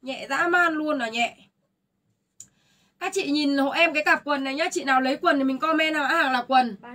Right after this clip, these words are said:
Speaker 2: hai.
Speaker 1: Quần ba hai và mình kèm số điện thoại. Em cho chị một cái con sơ mi chấm bi ấy. Ờ, con, con gì à?
Speaker 2: Ba hai, hai ba.
Speaker 1: Ờ. Đấy, con đấy thì chị mặc với cái quần này cho các chị xem công sở mặc được.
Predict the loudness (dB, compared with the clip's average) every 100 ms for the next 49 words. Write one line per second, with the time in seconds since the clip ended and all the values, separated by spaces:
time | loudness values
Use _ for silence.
0 | -18 -20 -20 _ -4 -4 -2 -4 -2 -2
1 | -4 -8 -8 -6 -6 -8 -10 -6 -6 -6
2 | _ _ _ -12 -10 -10 -10 -8 -10 -10
3 | -10 -8 -8 -6 -6 -4 -6 -8 -12 -8
4 | -6 -6 -8 -14 _ _ _ _ _ _
5 | _ _ _ _ _ _ _ _ _ _
6 | _ _ _ -12 -10 -10 -12 -14 -14 -16
7 | -18 -14 -14 -12 -12 -12 -16 _ _ _
8 | -20 -20 -16 -14 -16 -18 _ _ _ _
9 | _ _ _ _ _ _ _ _ -20 -20
10 | -20 -20 -20 -20 -20 _ _ _ -10 -8
11 | -10 -14 _ _ _ _ _ _ _ _
12 | _ _ _ _ _ -12 -10 -8 -8 -6
13 | -8 -8 -8 -8 -8 -8 -10 -10 -10 -8
14 | -4 -4 -4 -8 -6 -10 -8 -8 -6 -6
15 | -8 -8 -8 -10 -8 -10